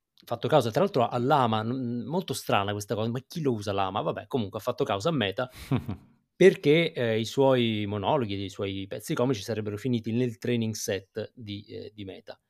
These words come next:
Speaker 1: Il problema, il motivo per cui poi il giudice ha detto: "Fermiamo questa causa", è perché non c'era modo, eh, di dimostrare che l'output di Llama fosse poi, eh, plagiasse i suoi pezzi.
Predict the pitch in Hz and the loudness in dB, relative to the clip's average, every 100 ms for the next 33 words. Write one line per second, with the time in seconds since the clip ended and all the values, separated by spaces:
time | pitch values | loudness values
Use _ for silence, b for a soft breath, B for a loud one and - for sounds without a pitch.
0 | _ _ _ _ _ 143 135 151 180 214 | _ _ _ _ _ -6 -2 0 6 8
1 | 120 110 180 127 - 156 120 139 113 101 | 8 4 4 4 2 2 2 0 -4 -4
2 | 110 - - 123 123 151 120 110 120 185 | -4 -4 -4 -2 2 2 2 0 -2 0
3 | 139 151 123 104 110 156 127 110 - 123 | 2 4 2 -2 -4 -2 0 0 -2 0
4 | 117 160 127 104 98 - _ _ _ _ | 2 4 2 2 0 -2 _ _ _ _
5 | _ _ 135 113 110 127 131 135 151 - | _ _ -6 -4 -4 -6 0 0 0 -2
6 | - 120 131 127 113 113 147 139 - 110 | 2 2 2 0 -2 0 2 2 0 -12
7 | - 120 131 110 101 107 110 110 _ _ | -10 -2 2 2 2 0 -2 -4 _ _
8 | _ _ _ _ _ - 156 165 - 127 | _ _ _ _ _ -2 0 2 0 4
9 | 127 139 123 113 - 113 107 104 101 101 | 6 6 4 2 -4 -4 0 0 0 0
10 | 98 101 98 98 101 - 117 113 170 - | 0 -2 -2 -4 -6 0 2 4 2 0
11 | - 98 - _ 117 - 113 104 101 - | -4 -6 -6 _ -16 -4 -4 -2 -4 -6
12 | - - | -14 -14